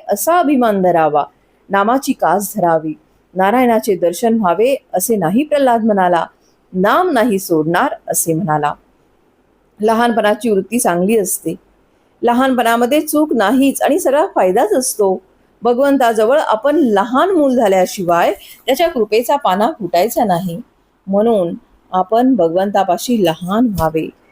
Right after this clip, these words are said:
लहानपण हे वयावर अवलंबून नसून आपल्या वृत्तीवर अवलंबून आहे. कोणाविषयी वाईट विचार मनामध्ये आणू नये, त्यापासून आपले मन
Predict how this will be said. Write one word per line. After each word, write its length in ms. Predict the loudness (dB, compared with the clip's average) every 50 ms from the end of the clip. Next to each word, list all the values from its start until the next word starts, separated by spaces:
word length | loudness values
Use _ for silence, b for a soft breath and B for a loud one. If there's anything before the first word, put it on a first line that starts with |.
| b b b b -2
लहानपण 520 | 0 0 2 2 2 2 2 0 0 0
हे 120 | 2 0 0
वयावर 500 | 2 2 2 2 2 2 2 2 0 0
अवलंबून 480 | 2 2 0 0 0 0 0 0 2
नसून 440 | 2 0 0 -2 0 0 0 0 0 -2 b b b _ -6
आपल्या 320 | -6 -4 -2 -2 -2 0
वृत्तीवर 600 | 0 0 0 0 0 -2 _ -4 -2 0 0 0
अवलंबून 460 | 0 0 0 0 0 0 0 0 0
आहे. 280 | 0 0 -2 -4 -8 -12 -14 _ _ _ _ _ _ _ _ b b b b b b -2
कोणाविषयी 760 | 0 2 2 2 2 0 0 0 0 0 0 0 0 0 0
वाईट 380 | 0 0 0 0 0 0 -4 -6 -8
विचार 460 | -6 -4 -4 -4 -2 -2 0 0 0
मनामध्ये 680 | 0 0 0 0 0 0 0 -2 0 0 0 0 -2 -4 -8 _ -4
आणू 220 | -2 0 0 2 2
नये, 260 | 2 2 2 2 0 -2 _ _ _ _ _ _ _ _ _
त्यापासून 420 | -2 0 0 0 0 -2 0 0 0
आपले 260 | 0 0 0 -2 0
मन 320 | 0 2 2 2 2 0